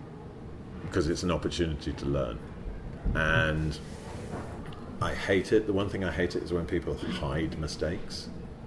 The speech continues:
'cause it's like they're not gonna learn from it. And who knows? What,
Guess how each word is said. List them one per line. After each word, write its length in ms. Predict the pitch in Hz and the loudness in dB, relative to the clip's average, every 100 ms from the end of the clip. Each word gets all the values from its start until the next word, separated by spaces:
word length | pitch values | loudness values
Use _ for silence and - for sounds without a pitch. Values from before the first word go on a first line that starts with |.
| - - - | -10 -10 -8
'cause 200 | - 71 | -4 -2
it's 160 | 82 - | 0 0
like 160 | 80 | 0
they're 120 | 92 | 2
not 160 | 85 85 | 2 2
gonna 200 | 76 76 | 2 4
learn 200 | 80 73 | 4 2
from 200 | - 55 | -2 -6
it. 400 | - - - 196 - - - - - - | -6 -8 -8 -8 -8 -8 -8 -8 -6 2
And 480 | 92 95 98 95 - - - - - - - - - - | 4 6 4 2 -4 -8 -10 -10 -12 -10 -10 -10 -8 0
who 120 | 139 | 2
knows? 540 | 131 104 87 71 - - - - - - | 4 4 4 2 0 -8 -10 -10 -10 -2
What, 160 | 92 | -2